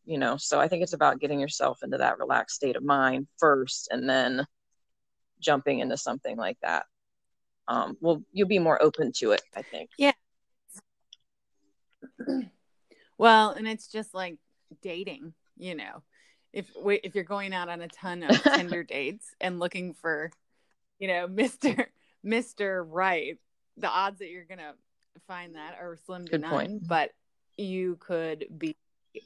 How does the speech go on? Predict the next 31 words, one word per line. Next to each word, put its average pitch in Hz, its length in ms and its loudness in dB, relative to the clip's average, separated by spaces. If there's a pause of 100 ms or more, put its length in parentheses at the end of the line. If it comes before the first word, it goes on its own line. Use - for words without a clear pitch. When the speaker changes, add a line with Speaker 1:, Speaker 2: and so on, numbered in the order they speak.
(140)
Speaker 2:
like, 156 320 -2 (160)
completely 165 680 -2
in 170 160 -4
the 165 120 -4
grocery 156 440 -2
store 151 480 -2
and 156 400 -2 (140)
it 139 220 -4
happens 160 580 0 (200)
that 170 200 4
way. 147 300 -2 (400)
So, 214 160 8
and 208 160 6
I 233 100 2
think 247 180 -10
deity 233 280 -8
is 214 80 -8
a 190 80 -12
lot 180 200 -10
like 175 240 -14
that. - 180 -14 (120)
Speaker 1:
Wouldn't 247 220 6
that 311 120 2
be 254 120 0
cool 175 300 4
if 185 120 -6
there 156 160 8
was, 156 160 4
like, 151 220 4
a, 139 320 4
a 135 140 2